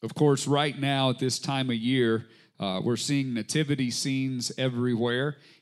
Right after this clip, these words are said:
and people are talking about the birth of Jesus more than they do at any other time of year. And, uh, never miss out on the opportunity, because that is on people's mind,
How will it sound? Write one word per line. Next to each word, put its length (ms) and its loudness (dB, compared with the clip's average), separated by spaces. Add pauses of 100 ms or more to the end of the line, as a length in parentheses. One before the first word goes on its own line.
(120)
and 260 -4
people 280 -2
are 80 0
talking 480 -4
about 440 -2 (220)
the 140 -6
birth 560 0 (120)
of 200 -6
Jesus 560 -4
more 500 4 (300)
than 180 0
they 140 2
do 320 4
at 120 2
any 300 0
other 180 2
time 400 -2
of 240 -2
year. 300 -2 (540)
And, 340 -2
uh, 360 0 (420)
never 500 -2
miss 300 2
out 320 2
on 240 2
the 180 0
opportunity, 840 0
because 840 -2
that 220 0
is 200 0
on 300 0
people's 400 -2
mind, 600 -4